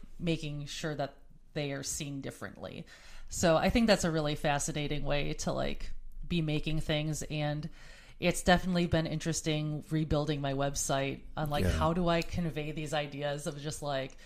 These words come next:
Speaker 1: here is a weird fuzzy book I made. Like,
Speaker 2: Yeah.
Speaker 1: but tell your story through this book, you know?
Speaker 2: Yeah,
Speaker 1: So,
Speaker 2: yeah, yeah.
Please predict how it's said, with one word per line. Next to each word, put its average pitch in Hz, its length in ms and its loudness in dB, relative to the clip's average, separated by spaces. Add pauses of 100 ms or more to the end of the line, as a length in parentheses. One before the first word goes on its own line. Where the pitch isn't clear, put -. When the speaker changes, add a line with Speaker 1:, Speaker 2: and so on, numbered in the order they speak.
(460)
Speaker 1:
here 196 280 0
is 196 140 2
a 202 80 6
weird 170 320 0
fuzzy 160 440 2
book 170 320 0
I 135 160 2
made. 131 340 -8
Like, 160 80 -10 (100)
Speaker 2:
Yeah. 87 380 10 (420)
Speaker 1:
but 160 380 0
tell 170 260 4
your 165 220 -4
story 170 560 -2
through 151 300 -8
this 143 220 -6
book, 135 380 -4
you 160 200 -4
know? 98 60 8
Speaker 2:
Yeah, 98 260 12
Speaker 1:
So, 80 480 2
Speaker 2:
yeah, 78 100 -4
yeah. 80 80 -4